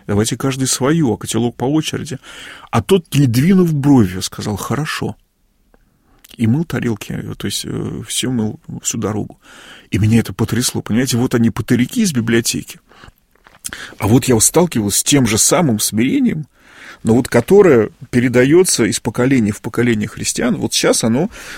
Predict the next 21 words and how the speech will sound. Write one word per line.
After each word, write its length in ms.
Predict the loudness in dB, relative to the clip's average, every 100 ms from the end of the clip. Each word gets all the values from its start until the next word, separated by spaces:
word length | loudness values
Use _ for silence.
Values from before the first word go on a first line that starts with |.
| -10
для 220 | 0 2
меня 280 | 4 4 4
это 200 | 0 -2
традиция 480 | -2 -2 -2 -2 -2
Троицы 300 | -2 -2 -2
Сергиевой 340 | -4 -2 0
Лавры, 220 | 0 -2
потому 120 | -8
что 140 | -10 -6
я 100 | -4
в 40 |
ней 100 | -2
учусь 340 | -4 -4 -6 -4
и 40 |
в 40 |
ней 140 | -2 -2
живу, 340 | -2 -4 -6
понимаете? 540 | -12 -12 -8 -6 -8 -12 -18 -20 -18 -16 -14 -16 -10
Вот, 280 | -4 -4 -4
э, 320 | -4 -4 -6 -10 -14 -14 -6
поэтому, 500 | 2 4 4 2 0